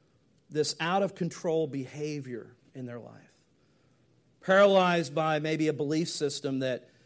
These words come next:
tells you, "You know what? You're too sinful. You've gone too far. God doesn't love you. You're beyond any hope. He's given up on you." Paralyzed maybe by the memory of something that happened in your childhood, and you're just paralyzed and gripped,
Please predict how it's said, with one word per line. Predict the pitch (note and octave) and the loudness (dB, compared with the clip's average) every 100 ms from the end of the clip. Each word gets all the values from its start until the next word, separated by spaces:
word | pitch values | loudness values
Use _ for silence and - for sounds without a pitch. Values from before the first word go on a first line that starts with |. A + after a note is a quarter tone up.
| _ | _
tells | - D#3+ D#3+ C3+ | -6 -2 -2 -2
you, | D3 | -4
"You | C3+ D#3 | -4 -4
know | D#3 | -2
what? | D3+ D3+ D3+ | 0 0 0
You're | D3 E3 | -4 -6
too | - E3 | -4 -6
sinful. | D#3+ - D3+ C#3+ D#3 C#3+ C#3 - _ _ _ - | -4 -6 -6 0 2 2 0 -12 _ _ _ -8
You've | D#3 F3 - | -2 -2 0
gone | D#3+ D3+ D3+ | 0 0 0
too | - F3 | -2 -2
far. | - D3+ C#3 C#3+ | 0 0 2 0
God | D#3 D#3 | 0 2
doesn't | D3+ C#3 C3+ | 2 0 -2
love | C3 C3+ | -2 -2
you. | B2+ C3 | -2 -2
You're | C3 D3 | -2 -2
beyond | C3+ C3+ C3+ C3 | -2 -2 -2 -2
any | B2+ B2 | -2 -4
hope. | A#2+ B2+ B2 - A#2+ - | -2 -2 -2 -6 -20 -8
He's | C#3+ C3 | -8 -4
given | C3+ B2 A#2+ | -6 -4 -8
up | A#2+ | -10
on | C3 B2+ B2+ | -14 -12 -12
you." | B2+ A#2+ _ _ _ _ _ _ _ | -14 -20 _ _ _ _ _ _ _
Paralyzed | - F#3 G3 F3+ E3 C#3 | 4 6 8 8 6 4
maybe | E3 D#3+ D#3+ | 2 2 2
by | D3+ D3+ | 2 2
the | D3+ | 2
memory | D#3 E3 D#3+ C#3+ | 2 2 2 0
of | C3+ | 0
something | - D#3 D3 D3+ C#3 | -2 -4 -2 -2 -2
that | C3 | -2
happened | C#3+ D3+ D#3 C#3+ C3 A#2+ - _ _ - | -4 -6 -6 -4 -6 -8 -18 _ _ -6
in | D3 | -2
your | C#3 | -2
childhood, | C#3 E3+ D3+ D3+ C#3 C3+ B2 | -4 -6 -4 -4 -2 -4 -4
and | A#2+ | -4
you're | B2+ | -8
just | C3 C#3+ - | -8 -10 -12
paralyzed | - D#3+ D#3+ D3 C#3+ C#3 | -8 -4 -2 -2 -2 -4
and | C3 | -8
gripped, | C3 D3 C3+ - | -2 0 -2 -6